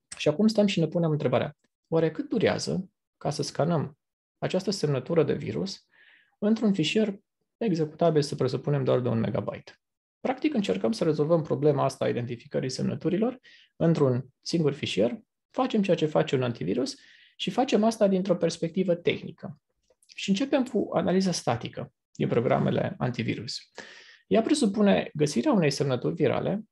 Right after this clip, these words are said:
în cod executabil. Deja am discutat aspectul ăsta.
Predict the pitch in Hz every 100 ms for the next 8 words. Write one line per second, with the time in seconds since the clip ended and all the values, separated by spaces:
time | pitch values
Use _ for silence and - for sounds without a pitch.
0 | _ _ 185 190 160 151 143 139 113 -
1 | 139 - _ 196 185 160 139 - 135 110
2 | - - 113 - - - - 240